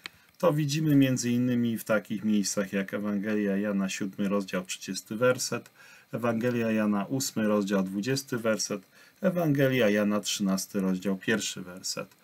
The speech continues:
Istnieją dwie błogosławione cechy o tej porze albo godzinie, jak wspomniano tutaj. Po pierwsze, nie mówi się o wypędzeniu, chociaż faktycznie Pan Jezus Chrystus, On został wypędzony,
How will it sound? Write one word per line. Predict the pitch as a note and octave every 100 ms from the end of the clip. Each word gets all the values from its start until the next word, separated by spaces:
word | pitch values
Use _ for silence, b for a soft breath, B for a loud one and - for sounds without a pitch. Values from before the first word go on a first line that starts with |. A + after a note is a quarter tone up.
| B B B
Istnieją | C#3+ C#3 E3+ F3 E3 C#3+
dwie | B2 E3+ E3
błogosławione | D3 C3+ C3+ C3 B2 B2+ C3+ B2
cechy | - C3 C3 - G#2 - b b _
o | A2
tej | - A2+
porze | - B2 B2 G#2 F#2+ F#2+
albo | F#2+ F#2
godzinie, | F#2+ G#2 G2+ A2 A2+ G2+
jak | G2 G2 -
wspomniano | - G#2 G2 G2 F#2+ F#2
tutaj. | F#2 G2+ - G2 G2 b b b _
Po | A2+ G#2+ -
pierwsze, | D#3+ C3+ G2+ - - G2+ b b b A#2
nie | A#2
mówi | B2 C#3 C#3+ D#3+
się | - C3+ B2+
o | B2+ A2+
wypędzeniu, | A#2 - A2+ A2+ G#2 A#2 A2+ G2+ G2 A2+
chociaż | - G2+ - G#2+ G#2 - - _ _ _ _
faktycznie | - G#2 - C#3+ - A2+
Pan | G2+ G2+
Jezus | G2 G2 G2 C3 -
Chrystus, | A#2+ G#2 - G2 -
On | G#2+ G2+
został | A2+ C3 - G2+
wypędzony, | G2 F#2+ F#2+ F#2 F#2 F2+ F#2 A2+